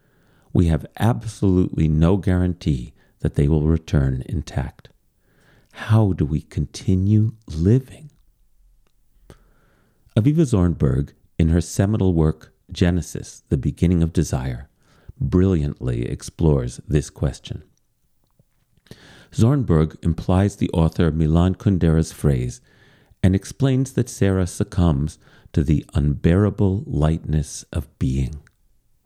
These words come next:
The radical uncertainty of our existence is always with us. We work throughout our lives to develop the paradoxical qualities of strength and of acceptance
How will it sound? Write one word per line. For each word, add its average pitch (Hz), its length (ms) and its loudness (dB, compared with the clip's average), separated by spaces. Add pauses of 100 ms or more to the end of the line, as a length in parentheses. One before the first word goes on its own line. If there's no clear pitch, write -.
(720)
The 82 120 2
radical 117 600 0
uncertainty 92 720 -2
of 80 100 0
our 80 160 2
existence 80 680 -2 (340)
is 78 180 0 (120)
always 80 440 0
with 82 280 -2
us. - 340 -16 (880)
We 104 100 6
work 107 340 0
throughout - 480 0
our 120 140 2
lives 92 560 0 (280)
to - 80 0
develop 95 440 0
the 82 80 -4
paradoxical 90 880 -2
qualities 85 680 -4
of - 180 -8
strength 104 600 -2 (480)
and 95 240 2
of 104 120 0
acceptance - 880 -4